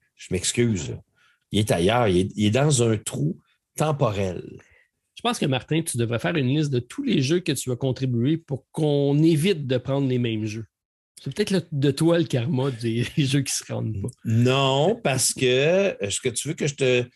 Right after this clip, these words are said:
Speaker 1: je te lise, euh, un petit message de Jean-Louis, euh, Baudouin ?
Speaker 2: Ouais, vas-y.
Speaker 1: Baudouin, qui dit, euh, euh, il dit, « Martin, c'est sûr qu'il y a une malédiction sur les livraisons au Canada. »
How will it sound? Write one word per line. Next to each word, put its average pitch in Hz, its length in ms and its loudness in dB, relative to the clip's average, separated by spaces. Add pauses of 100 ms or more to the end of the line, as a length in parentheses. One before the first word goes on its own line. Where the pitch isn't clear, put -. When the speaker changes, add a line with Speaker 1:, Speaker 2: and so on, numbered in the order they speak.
(240)
Speaker 1:
je - 100 -20
te 135 100 0
lise, 131 420 0
euh, 120 420 2
un 117 260 -4
petit 120 200 -8
message 135 560 0
de 113 200 0
Jean-Louis, 139 800 -2
euh, 104 80 -2
Baudouin ? 117 920 -2 (560)
Speaker 2:
Ouais, 135 160 -4
vas-y. - 20 -8
Speaker 1:
Baudouin, 123 640 0 (160)
qui 117 280 -4
dit, 135 520 0
euh, 101 540 0 (640)
euh, 92 200 -4
il 95 140 -4
dit, « 104 140 -2
Martin, 175 500 0
c'est 143 180 0
sûr 175 260 0
qu'il 135 140 -6
y 135 60 4
a 143 40 2
une 135 100 2
malédiction 147 600 -2
sur 143 140 -6
les 110 60 -2
livraisons 107 400 0
au 135 60 -2
Canada. » 101 480 -2